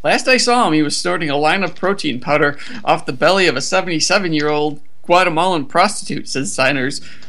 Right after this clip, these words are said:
former protege P D Williams, and that was during breakfast at Denny's. Though Steiner has been somewhat elusive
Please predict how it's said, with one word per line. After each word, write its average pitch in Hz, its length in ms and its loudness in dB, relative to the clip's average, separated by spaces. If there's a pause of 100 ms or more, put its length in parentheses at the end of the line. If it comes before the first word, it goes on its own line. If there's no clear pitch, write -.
(600)
former 160 300 4
protege 147 560 2
P 160 180 0
D 143 140 2
Williams, 139 460 0
and 131 120 0
that 226 140 2
was 180 140 -2
during 139 240 2
breakfast - 480 0
at 113 180 -6
Denny's. 156 600 -2 (1040)
Though 156 100 2
Steiner 202 440 2
has 190 180 2
been 165 340 -2 (220)
somewhat 196 560 0
elusive 165 680 -2